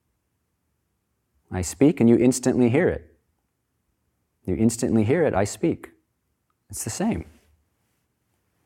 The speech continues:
"First, I concentrated on the audio consciousness and allowed the sounds that were contacting the ear to flow off,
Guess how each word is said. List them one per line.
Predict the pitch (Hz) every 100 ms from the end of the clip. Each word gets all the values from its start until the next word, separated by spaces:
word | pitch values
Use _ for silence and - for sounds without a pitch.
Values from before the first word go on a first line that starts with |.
| _ _ _ _ _ _ _ _ 370 - - - _ _ _ _ _
"First, | - 160 160
I | 131
concentrated | - 135 135 127 135 123
on | 104 110
the | 101
audio | 127 147 151 127
consciousness | - 127 117 113 - 98 107 -
and | 113 104
allowed | 101 101 113 139 127
the | 98
sounds | - - 151 175 175 151
that | 127
were | 110
contacting | 110 - 147 147 131 127 127
the | 117 110
ear | 117 113 104 104 107 - - - - _
to | 104
flow | - - 120 123 120
off, | 117 98 71 - -